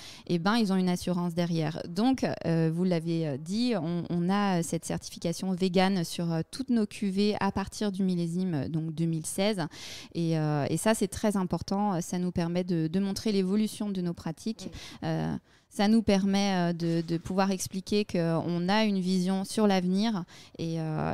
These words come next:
Speaker 1: et, euh, donner, euh, du, justement, euh, aux consommateurs une assurance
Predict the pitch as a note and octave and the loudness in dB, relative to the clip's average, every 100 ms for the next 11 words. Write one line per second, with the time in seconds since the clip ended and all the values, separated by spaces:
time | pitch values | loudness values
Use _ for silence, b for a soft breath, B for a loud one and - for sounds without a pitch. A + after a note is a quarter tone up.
0 | - E3+ E3+ E3 D#3+ F3 F3+ F#3+ F#3 F3+ | -2 -2 0 0 0 0 2 2 2 0
1 | D#3+ E3 E3+ E3 - E3+ G3+ G3+ E3+ E3 | -2 -4 -4 -4 -4 0 0 2 0 0
2 | D#3+ - B - A#3 G#3+ G3+ F#3+ E3 - | -2 -6 B 4 4 4 0 0 0 0
3 | G3 F#3+ F3 F3 - F3 E3 - | 0 0 0 -2 -2 -2 -4 -6